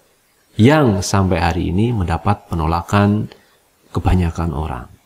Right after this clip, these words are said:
baik dari mahasiswa, buruh, bahkan dari Muhammadiyah, dari N O juga menolak terkait undang-undang Omnibus Law.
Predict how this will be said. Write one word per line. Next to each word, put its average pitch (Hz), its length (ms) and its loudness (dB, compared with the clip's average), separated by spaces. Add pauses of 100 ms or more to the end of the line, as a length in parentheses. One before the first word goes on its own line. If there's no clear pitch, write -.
(180)
baik 220 240 2
dari 85 160 -2
mahasiswa, 85 560 -2
buruh, 92 480 -2 (320)
bahkan 147 480 0 (800)
dari 85 400 -6
Muhammadiyah, 117 960 2
dari 80 320 -4
N 107 240 2
O 131 160 4
juga 98 300 0
menolak 90 500 2
terkait 90 480 -4
undang-undang 82 560 -4
Omnibus 82 640 -8
Law. - 140 -14